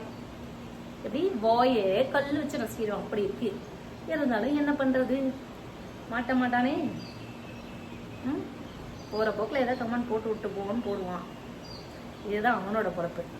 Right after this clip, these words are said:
ஓகே, அஹ், இன்னைக்கு எதை பத்தி பேச வந்தோம், அதை பத்தி அந்த டாபிக்கே பேசல. மீண்டும் கண்டிப்பா நான் அந்த டாபிக்கை பேசுறேன், முக்கியமான விஷயத்த பேசலாம். அஹ், சந்திக்கலாம்.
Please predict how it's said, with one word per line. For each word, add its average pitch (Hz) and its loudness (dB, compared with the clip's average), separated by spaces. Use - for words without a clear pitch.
ஓகே, 262 4
அஹ், 208 2
இன்னைக்கு 208 0
எதை 214 6
பத்தி 294 4
பேச 269 6
வந்தோம், 240 6
அதை 233 6
பத்தி 208 0
அந்த 196 2
டாபிக்கே 233 6
பேசல. 240 6
மீண்டும் 214 2
கண்டிப்பா 202 0
நான் 190 0
அந்த 185 -2
டாபிக்கை 185 -2
பேசுறேன், 180 -2
முக்கியமான 202 -4
விஷயத்த 175 -8
பேசலாம். 180 -6
அஹ், 180 -6
சந்திக்கலாம். 190 -4